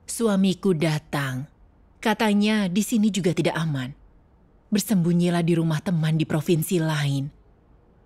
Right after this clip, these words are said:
Polisi tahu kau diaken gereja, mereka tidak akan membebaskanmu." Aku bimbang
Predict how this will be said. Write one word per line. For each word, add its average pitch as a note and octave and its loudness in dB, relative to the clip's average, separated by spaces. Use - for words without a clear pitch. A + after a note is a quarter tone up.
Polisi F3 0
tahu F3+ 0
kau E3+ 0
diaken D#3+ 0
gereja, D3+ -2
mereka C4+ 0
tidak F3+ 0
akan G3+ 0
membebaskanmu." F3 0
Aku G#3+ 0
bimbang D#3 0